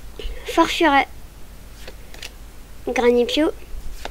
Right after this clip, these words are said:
Gloupti. Énergie fée. Appa Ball. Énergie multicolore. Rose Abyss,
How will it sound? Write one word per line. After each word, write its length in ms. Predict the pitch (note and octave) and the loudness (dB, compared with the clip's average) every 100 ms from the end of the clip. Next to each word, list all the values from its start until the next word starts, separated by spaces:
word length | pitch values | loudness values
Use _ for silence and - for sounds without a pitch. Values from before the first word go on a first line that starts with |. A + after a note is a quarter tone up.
| - - - - - - - - - - | 0 0 -6 -10 -14 -16 -16 -14 -12 -2
Gloupti. 540 | D4 E4+ F#4+ - D4 - - - - - - - - - - - - - - - - - - | 4 6 6 4 0 0 -4 -8 -6 -6 -6 -6 -6 -8 -8 -10 -10 -12 -12 -14 -14 -14 -4
Énergie 540 | - C#4+ C#4+ C4+ A3+ A3 | 2 6 8 6 4 0
fée. 320 | - C#4+ - - - - - - - - - - - - - - - - - - - | 2 2 2 -4 -14 -12 -14 -12 -8 -4 -4 -4 -12 -12 -12 -12 -14 -12 -14 -14 2
Appa 340 | C#4 C#4 C4+ B3 | 4 4 8 8
Ball. 340 | B3 C#4 D4 - - - - - - - - - - - - - - - - - - | 8 8 6 2 -8 -14 -14 -14 -14 -12 -12 -12 -16 -6 0 0 0 -12 -14 -10 2
Énergie 480 | D4+ D#4 C#4+ G#3+ G3+ | 6 8 6 4 4
multicolore. 720 | C4 G4 G4+ F4 B3 A3 A#3 C#4 - - - - - - - - - - - | 12 12 10 4 6 4 2 -4 -12 -14 -14 -14 -12 -12 -12 -14 -14 -14 -4
Rose 260 | C#4 F4 E4+ | 4 6 8
Abyss, 640 | C4 C#4 E4+ - - | 6 4 4 4 2